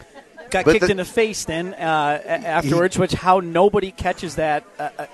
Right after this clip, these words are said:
Speaker 2: Do you think
Speaker 1: is
Speaker 2: that
Speaker 1: it?
Speaker 2: was intentional? Or do
Speaker 1: It sure looked like it. It wasn't like a hard kick. It was like a whoop, whoop. You know, he just kind
Speaker 2: Oh.
Speaker 1: of, he flicked his foot, but he kicked him right in the face. Now, uh,
Speaker 2: Did you
Speaker 1: isn't
Speaker 2: see
Speaker 1: that a
Speaker 2: Phillip Riv-,
Speaker 1: refu-
Speaker 2: did you see Phillip Rivers try to punch
Speaker 1: No.
Speaker 2: the g-, Chiefs
Speaker 1: I
Speaker 2: guy? Well,
Speaker 1: didn't.
Speaker 2: you were at the game.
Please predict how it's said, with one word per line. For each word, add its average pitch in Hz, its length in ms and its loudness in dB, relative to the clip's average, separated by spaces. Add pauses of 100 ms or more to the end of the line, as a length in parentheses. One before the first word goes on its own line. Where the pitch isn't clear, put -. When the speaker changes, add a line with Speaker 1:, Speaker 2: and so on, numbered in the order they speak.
(120)
Speaker 2:
Do 196 80 4
you 320 80 8
think 349 120 0
Speaker 1:
is - 60 -4
Speaker 2:
that 359 140 6
Speaker 1:
it? - 60 2
Speaker 2:
was 330 160 4
intentional? 233 580 2
Or 185 160 6
do 151 200 -8
Speaker 1:
It 220 280 -2
sure 302 220 2
looked 254 180 4
like 165 180 -2
it. 180 140 -6
It 196 80 0
wasn't 294 320 2
like 220 140 2
a 196 80 2
hard 208 280 4
kick. 220 260 -4
It 175 60 -12
was 175 160 -6
like 196 200 2
a 175 180 -4 (260)
whoop, 494 140 6 (180)
whoop. 480 140 4 (300)
You 202 100 -6
know, 185 140 0
he 190 80 0
just 185 120 -6
kind 120 200 6
Speaker 2:
Oh. 143 80 4
Speaker 1:
of, 190 60 -12
he 247 120 -6
flicked - 380 -6
his 185 160 -4
foot, 226 200 -4
but - 120 -6
he 240 40 -10
kicked - 240 -8
him 311 100 -2
right 254 140 2
in 285 60 -12
the 233 80 -8
face. - 420 -12 (480)
Now, 220 320 4
uh, 240 100 2
Speaker 2:
Did 240 280 -10
you 302 60 4
Speaker 1:
isn't 349 120 4
Speaker 2:
see 302 100 6
Speaker 1:
that - 60 4
a - 20 6
Speaker 2:
Phillip 214 260 8
Riv-, 185 180 2
Speaker 1:
refu- 240 40 -4
Speaker 2:
did 247 100 -4
you 302 80 0
see 359 180 4
Phillip 262 340 0
Rivers 170 340 2
try 170 200 0
to 165 100 0 (220)
punch 143 300 -2
Speaker 1:
No. 131 80 -4
Speaker 2:
the 156 100 0
g-, 139 100 -6 (160)
Chiefs 147 300 -4
Speaker 1:
I - 40 -12
Speaker 2:
guy? 143 80 4 (100)
Well, 139 120 4
Speaker 1:
didn't. 151 120 2
Speaker 2:
you 185 100 8
were 175 80 4
at 160 60 -2
the 120 80 -16
game. 123 200 -4